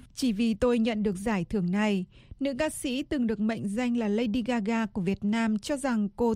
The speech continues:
từng bị bắt giữ tại sân bay trước khi nhập cảnh vào Việt Nam vào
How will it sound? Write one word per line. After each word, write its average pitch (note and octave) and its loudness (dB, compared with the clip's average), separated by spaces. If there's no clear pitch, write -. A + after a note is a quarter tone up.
từng G#3 0
bị G3+ -2
bắt B3+ -2
giữ C4+ -4
tại G3+ -2
sân A3 0
bay A3+ 2
trước - -6
khi C#4 -2
nhập G#3+ 0
cảnh G3 0
vào F#3 0
Việt F3 -2
Nam G#3+ 2
vào G3 -2